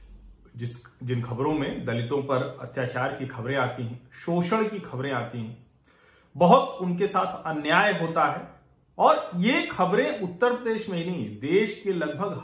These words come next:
हर राज्य से, हर जिले से आ जाती है। और इसे दुरुस्त करने की जरूरत है,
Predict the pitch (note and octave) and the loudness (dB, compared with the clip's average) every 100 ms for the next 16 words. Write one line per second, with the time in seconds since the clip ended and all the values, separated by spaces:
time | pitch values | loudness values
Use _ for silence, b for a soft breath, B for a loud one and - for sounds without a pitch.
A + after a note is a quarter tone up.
0 | - G#3 A3+ C3+ C3+ E3 F3 D#3 C#3 - | 0 2 2 0 4 4 4 -2 -8 -8
1 | A#2 G2+ - F#3+ F3+ - - b b b | -10 -8 -2 -2 -2 -10 -20 b b b
2 | b A#2+ D3+ E3+ - C3 A2+ G#2 - - | b -6 0 0 0 0 0 -4 -10 -16
3 | - - - - - b b b b G#3+ | -16 -18 -20 -20 -20 b b b b 6
4 | B3+ G3 A3 C#4 D#3+ G3+ C#4 - - G3+ | 6 0 -2 -2 0 2 2 0 0 2
5 | E3+ E3+ E3+ D3 A2 F#2+ F2 - | 2 2 -2 -4 -4 -6 -12 -16